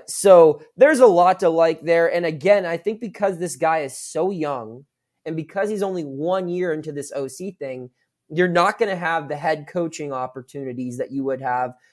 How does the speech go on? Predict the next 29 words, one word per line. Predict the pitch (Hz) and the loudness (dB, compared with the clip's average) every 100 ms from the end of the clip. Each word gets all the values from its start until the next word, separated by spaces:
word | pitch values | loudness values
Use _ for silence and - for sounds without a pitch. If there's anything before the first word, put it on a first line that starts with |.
| _ | _
with | 151 151 | -4 -2
a | |
Brendan | 135 160 151 139 | 0 0 0 -2
Marion, | 151 165 156 143 | -2 -2 -2 -2
who, | 139 147 147 | -2 -2 0
again, | 151 170 190 160 | 0 0 -2 -4
is | 147 | -8
still | - 202 170 | -2 0 0
one | 165 | -2
year | 165 156 | -4 -6
into | 147 139 - | -6 -6 -8
similar | - 247 262 214 165 | -4 -2 0 0 -2
spot, | - 226 208 180 | -4 2 2 2
but | 156 - | -4 -4
a | |
little | 170 175 202 185 | -4 -2 0 0
older, | 151 156 165 | -2 -2 0
a | 151 | -2
little | 151 160 | -2 -4
bit | 147 | -4
more | 151 | -8
established, | 131 - 147 143 139 127 117 _ _ - | -10 -8 -4 -4 -4 -8 -10 _ _ 0
worked | 156 190 190 | 4 4 2
at | 147 | -6
bigger | 127 165 156 | -2 -2 -2
programs | - 180 165 139 139 131 | -2 0 0 0 -4 -4
than | 123 127 | -8 -8
this | 135 - | -8 -8
guy. | 131 120 | -6 -6